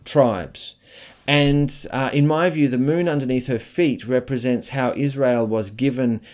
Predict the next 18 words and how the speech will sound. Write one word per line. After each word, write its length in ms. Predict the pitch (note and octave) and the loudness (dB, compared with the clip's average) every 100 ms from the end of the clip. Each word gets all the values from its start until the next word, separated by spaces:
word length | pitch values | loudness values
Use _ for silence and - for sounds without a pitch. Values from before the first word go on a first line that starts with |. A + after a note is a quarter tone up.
| - | -14
power 500 | - D3+ C3+ B2+ A2+ - | -6 -2 2 2 0 0
over 540 | A#2+ C3 A#2+ G#2+ G2 - - | 2 2 2 -2 -4 -8 -8
the 80 | A#2+ | -6
Canaanites 760 | - C#3 C#3+ C3 A#2 G#2 - | -2 0 2 2 0 -4 -4
and 100 | A#2 | -4
the 60 | A2+ | -2
other 140 | A2+ | -4
people 280 | B2 A#2 A2 | -6 -4 -4
of 100 | F#2+ | -4
that 140 | D2+ | -4
region, 360 | A2 A#2+ G2+ G2 | -2 -2 -2 -4
all 200 | C3 D3+ | 0 2
of 120 | D3 | 2
whom 200 | C#3 B2+ | 0 2
worshipped 420 | A#2 A2+ A#2 - | 2 0 -4 -6
a 40 | G2+ | -4
moon 240 | A2 A2+ | -2 -4
god. 280 | F#2+ - | -6 -10